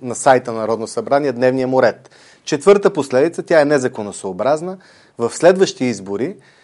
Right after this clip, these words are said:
има вече такава практика след отпадането на Величие. Ако не си имал парламентарна група, нямаш право на секционни избирателни комисии. Това не е вярно. Ние ще обжалваме решение на цик в тази връзка и ще имаме, независимо от това, че така е взето решение по отношение на Величие,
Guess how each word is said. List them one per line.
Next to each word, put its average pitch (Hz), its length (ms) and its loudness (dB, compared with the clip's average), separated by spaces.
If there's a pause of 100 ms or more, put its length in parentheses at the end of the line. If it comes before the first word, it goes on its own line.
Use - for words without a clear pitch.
(140)
има 131 200 2
вече 110 240 -2
такава 107 240 -2
практика - 480 -2
след 131 260 0
отпадането 107 540 -4
на 101 120 -10
Величие. 175 520 -4 (380)
Ако 123 260 0
не 127 80 -4
си - 120 -6
имал 127 200 0
парламентарна 104 640 -4
група, 135 300 -6
нямаш 117 280 -6
право 135 120 -6
на 120 60 -4
секционни 110 400 -10
избирателни 98 520 -8
комисии. 101 420 -14
Това 160 260 2
не 110 160 -4
е 87 60 -8
вярно. 95 480 -8 (480)
Ние 143 140 -2
ще - 140 -10
обжалваме 95 580 0
решение 92 380 -12
на 95 100 -14
цик - 240 -16
в - 40 -20
тази 95 260 -8
връзка 190 320 -4
и 139 40 -4
ще 139 160 -2
имаме, 139 280 0
независимо 117 640 -2
от 87 100 -20
това, 123 220 -2
че - 140 -14
така - 240 -2
е 104 40 0
взето 95 300 -4
решение 123 360 -8
по 120 120 -12
отношение 120 420 -10
на 120 120 -8
Величие, 113 480 -8